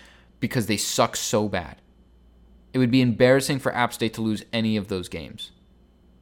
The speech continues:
You know, this isn't the same Marshall team that puts up fifty points, um, you know, on, on a given Saturday.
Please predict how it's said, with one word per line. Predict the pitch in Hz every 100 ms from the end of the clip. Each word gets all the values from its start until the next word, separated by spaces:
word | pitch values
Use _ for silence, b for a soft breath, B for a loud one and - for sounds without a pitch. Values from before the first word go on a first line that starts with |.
| _
You | 113
know, | 107
this | 123
isn't | 147 165
the | 160
same | - 151 139
Marshall | 123 123 123 123
team | - 123 113 110 B B B -
that | 110
puts | 135 -
up | 117 -
fifty | 120 113
points, | - 117 110 - - - b b b _ 90
um, | 98 95 90 90 92 -
you | 110
know, | 95 90 - 113
on, | 101
on | 101 104 95
a | 92
given | 104 95 92
Saturday. | 98 90 80 67 -